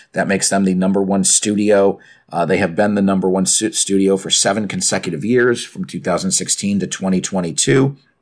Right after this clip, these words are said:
And, uh, they had sixteen theatrical releases this year. Uh, Universal was the number two studio with three point nine billion dollars. Uh, the interesting thing is that Disney did this with only three theatrical releases in China.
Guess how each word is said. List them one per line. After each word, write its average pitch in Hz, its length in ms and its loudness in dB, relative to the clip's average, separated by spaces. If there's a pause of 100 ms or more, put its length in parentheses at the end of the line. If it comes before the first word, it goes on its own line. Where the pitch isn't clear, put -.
(600)
And, 101 380 2
uh, 95 100 4
they 104 120 4
had 92 120 0
sixteen 120 680 2 (260)
theatrical 98 520 2
releases 95 520 0
this 107 240 0
year. 104 280 2 (440)
Uh, 90 140 0
Universal 107 640 4
was 98 160 0
the 92 80 -4
number 92 240 0
two - 240 -2
studio 107 720 2 (260)
with - 240 0
three - 200 0
point 90 280 -6
nine 104 320 0
billion 104 320 2
dollars. 98 560 2 (400)
Uh, 85 400 -6
the 110 220 0
interesting 135 380 2
thing 104 240 0
is 95 120 2
that 95 180 0
Disney 110 360 0
did 95 240 2
this 90 200 2
with 92 140 -4
only 95 180 0
three 110 300 -2
theatrical 95 560 0
releases 87 460 -4
in 82 100 -10
China. 82 460 -6